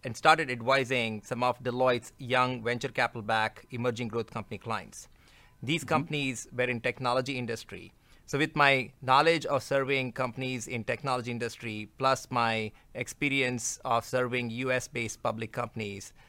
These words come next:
Speaker 1: I was a perfect candidate to join UiPath as its chief, chief accounting officer. In fact, UiPath
Speaker 2: Mm-hmm.
Speaker 1: was one of my clients, and due to that background, they asked me to come and join them.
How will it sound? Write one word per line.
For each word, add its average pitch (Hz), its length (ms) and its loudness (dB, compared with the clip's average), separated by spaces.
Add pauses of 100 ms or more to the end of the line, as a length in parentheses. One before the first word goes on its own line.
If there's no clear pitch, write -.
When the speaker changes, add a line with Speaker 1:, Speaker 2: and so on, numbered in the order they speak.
(160)
Speaker 1:
I 123 140 4
was 123 200 4
a 120 60 0
perfect 131 380 -2
candidate 123 580 -2 (280)
to 123 100 -4
join 123 280 2
UiPath 117 540 2
as 107 200 -4
its - 140 -16
chief, 127 180 -8 (100)
chief 127 180 -8
accounting 107 340 -4
officer. 98 520 -10 (240)
In 123 100 -8
fact, 131 240 0
UiPath 123 440 2
Speaker 2:
Mm-hmm. 123 100 -4
Speaker 1:
was 110 160 -2
one 120 120 0
of 123 140 -2
my 104 100 0
clients, 170 540 0 (320)
and 123 380 2 (100)
due 143 160 0
to 143 140 0
that 131 180 4
background, 135 580 4
they 123 120 4
asked 120 240 2
me 117 60 -4
to 113 60 -4
come 110 180 -4
and 104 120 -4
join 95 240 -6
them. - 200 -14